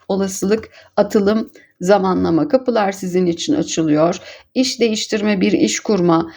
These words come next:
veya yeni bir girişime yatırım yapma şansınız var.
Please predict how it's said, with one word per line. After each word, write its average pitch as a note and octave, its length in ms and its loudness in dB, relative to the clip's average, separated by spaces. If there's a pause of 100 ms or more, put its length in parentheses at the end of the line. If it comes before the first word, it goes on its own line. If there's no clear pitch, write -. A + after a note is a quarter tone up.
(200)
veya D3+ 220 6
yeni A3+ 300 0
bir A3+ 120 -2
girişime G3 580 -2
yatırım G3 380 -2
yapma F#3 320 0
şansınız D#3+ 680 2
var. E3+ 240 0